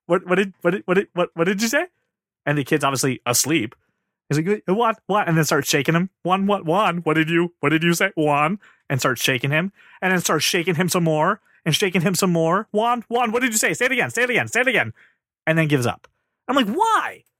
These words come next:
Why would you do that? That is so dumb. Why can't you just let that moment happen?" Do you know what she should have done?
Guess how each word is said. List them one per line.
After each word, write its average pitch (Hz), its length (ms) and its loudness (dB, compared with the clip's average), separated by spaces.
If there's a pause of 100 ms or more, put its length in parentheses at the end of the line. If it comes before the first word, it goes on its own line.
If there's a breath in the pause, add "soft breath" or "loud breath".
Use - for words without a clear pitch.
(180)
Why 381 220 0
would 415 140 0
you 381 100 2
do 392 200 2
that? - 300 -2
That 415 160 2
is 440 120 2
so 359 360 2
dumb. 359 520 2 (360)
Why 311 240 -2
can't 381 240 0
you 359 80 2
just 330 180 -2
let 311 140 0
that 320 160 0
moment 302 240 0
happen?" 247 420 0 (240 loud breath)
Do 156 80 -4
you 233 60 2
know 247 60 0
what 233 100 0
she 226 100 0
should 208 220 0
have 240 100 -4
done? 320 280 0